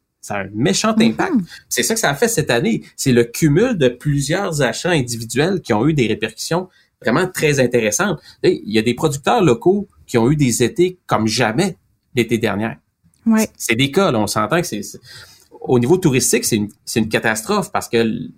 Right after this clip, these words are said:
Speaker 1: ça amène pas beaucoup de nuitées pour l'instant. C'est, on n'a pas des routes, par exemple, euh, route des vins, euh, je pense, à, par exemple, en, en Bourgogne ou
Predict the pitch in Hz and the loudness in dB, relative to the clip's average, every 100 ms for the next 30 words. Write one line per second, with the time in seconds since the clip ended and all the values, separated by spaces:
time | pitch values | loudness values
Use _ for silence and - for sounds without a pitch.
0 | _ - - 110 120 127 208 156 127 190 | _ -10 -2 0 2 0 0 0 -2 -4
1 | 139 127 113 117 143 143 208 190 - 110 | 0 0 0 0 0 0 -4 -4 -6 -4
2 | 107 98 - 131 113 110 113 107 107 202 | -4 -4 -4 -4 -2 0 0 0 0 2
3 | 160 120 110 160 180 _ 107 107 139 160 | 2 2 2 2 0 _ -4 -2 -2 -2
4 | 160 - - _ - 113 110 101 - - | -4 -14 -20 _ -4 0 0 -2 -6 -12
5 | - 151 139 131 113 135 160 160 117 107 | 0 0 2 2 2 2 2 4 2 2
6 | 104 - 139 123 - 107 139 95 101 104 | -2 -2 -2 -2 -2 -2 -2 -2 -4 -2
7 | 104 110 113 135 117 127 156 180 190 143 | 0 0 2 2 2 0 2 0 0 0
8 | 113 110 | 0 -2